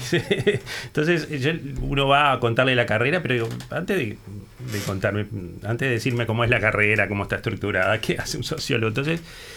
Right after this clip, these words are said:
es una tarea, este, este, que no es fácil, porque no es una de la-, no, no es una carre-, no es una de las carreras tradicionales que uno sabe lo que hace un médico, sabe más o menos lo que hace un abogado, un contador, bueno, entonces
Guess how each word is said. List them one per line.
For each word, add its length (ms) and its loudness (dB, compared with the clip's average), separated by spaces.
es 160 0
una 220 4
tarea, 400 4
este, 880 -4
este, 340 -6
que 160 -2
no 140 0
es 60 -2
fácil, 380 0
porque 540 -6
no 100 -4
es 140 -6
una 160 0
de 80 0
la-, 160 -2
no, 160 -6
no 180 -4
es 320 -8
una 220 -6
carre-, 320 -10
no 180 -6
es 140 -6
una 100 -2
de 60 -4
las 100 -4
carreras 320 -6
tradicionales 680 -6
que 220 -14
uno 200 -6
sabe 220 -6
lo 80 -8
que 80 -10
hace 80 -6
un 100 -4
médico, 520 -6
sabe 200 -6
más 160 -8
o 60 -8
menos 140 -8
lo 80 -10
que 60 -10
hace 100 -10
un 80 -8
abogado, 540 -6
un 280 -14
contador, 600 -6
bueno, 180 -8
entonces 420 -10